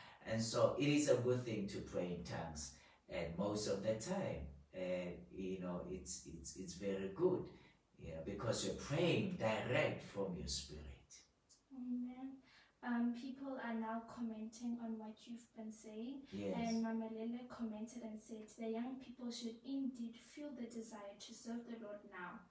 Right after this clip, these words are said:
Speaker 1: Yes.
Speaker 2: I have been desiring to take the gospel to the street corners,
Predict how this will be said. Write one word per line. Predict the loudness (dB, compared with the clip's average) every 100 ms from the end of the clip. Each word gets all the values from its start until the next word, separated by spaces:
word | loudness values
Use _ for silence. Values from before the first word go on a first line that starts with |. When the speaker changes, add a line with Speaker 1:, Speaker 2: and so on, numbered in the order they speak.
| -14 -6
Speaker 1:
Yes. | -4 -2
Speaker 2:
I | 0 0
have | 0 -2 0
been | 0 2
desiring | -2 -2 -2 -2 -2 -2
to | -6
take | -6 -6 -4
the | -6 -4
gospel | -4 -4 -6 -6
to | -6 -6
the | -6
street | -6 -6 -6 -6
corners, | -8 -6 -4 -4